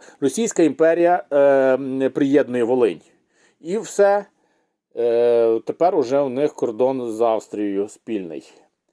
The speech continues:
Е, всі ці зміни, про які ми говорили в цьому питанні, попередньому, звичайно, треба паралельно слідкувати на карті. В нас, е, всі ці зміни, звичайно, доволі непрості.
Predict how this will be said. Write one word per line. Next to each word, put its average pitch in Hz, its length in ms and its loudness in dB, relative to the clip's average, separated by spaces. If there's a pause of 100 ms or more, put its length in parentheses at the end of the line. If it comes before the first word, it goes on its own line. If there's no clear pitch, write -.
(420)
Е, 123 280 2
всі 240 320 -4
ці - 180 -4
зміни, 160 420 0
про - 140 0
які 180 200 0
ми 185 100 2
говорили 160 380 4
в 147 40 -2
цьому 170 260 0
питанні, 107 460 -2
попередньому, 139 540 0
звичайно, 131 360 0
треба 127 240 -2
паралельно 139 400 2
слідкувати 110 480 -4
на 104 100 -4
карті. 127 440 -2 (360)
В - 40 -12
нас, 170 300 0
е, 165 160 4
всі 156 200 -4
ці 190 140 0
зміни, 160 280 0
звичайно, 143 360 0
доволі 131 280 2
непрості. 127 640 -4